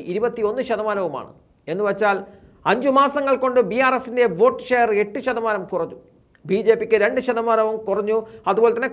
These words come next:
കോൺഗ്രസിനാണെങ്കിൽ മൂന്ന് ശതമാനം വോട്ട് കൂടി. ഇതേ രീതിയിൽ തന്നെയാണ് എ ബി പി സീ വോട്ടർ സർവേയും പറയുന്നത്. ഈ മാസം തന്നെയാണ് അവരുടെ സർവേ നടന്നത്. അതിൽ പറയുന്നത് കോൺഗ്രസിന് പത്തും ബി ആർ എസ്, ബി ജെ പി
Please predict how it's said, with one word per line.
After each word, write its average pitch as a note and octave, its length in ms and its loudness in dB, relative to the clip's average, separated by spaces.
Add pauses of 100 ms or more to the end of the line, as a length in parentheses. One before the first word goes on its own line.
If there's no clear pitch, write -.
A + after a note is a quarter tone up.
കോൺഗ്രസിനാണെങ്കിൽ C4 760 0 (140)
മൂന്ന് C#4+ 280 2
ശതമാനം B3+ 400 -2
വോട്ട് - 180 4 (140)
കൂടി. A#3 220 0 (1600)
ഇതേ D4 140 6 (100)
രീതിയിൽ C#4+ 300 -2
തന്നെയാണ് C4 300 0 (320)
എ A#3+ 100 10
ബി C4 140 -2
പി B3+ 100 -4 (100)
സീ A3+ 160 -2
വോട്ടർ A#3+ 260 2
സർവേയും G3+ 320 0
പറയുന്നത്. D3 340 -8 (580)
ഈ G3 120 4
മാസം A#3+ 300 2
തന്നെയാണ് A#3+ 300 2 (100)
അവരുടെ A3 200 2 (120)
സർവേ G#3+ 260 0
നടന്നത്. D3+ 280 -6 (640)
അതിൽ G3+ 240 2
പറയുന്നത് A3 420 2 (720)
കോൺഗ്രസിന് A#3+ 500 2 (100)
പത്തും A3 340 4 (380)
ബി F3 80 -2 (120)
ആർ A#3 120 2
എസ്, A3+ 200 -8
ബി G#3+ 100 0 (100)
ജെ A#3+ 160 6
പി A3+ 120 0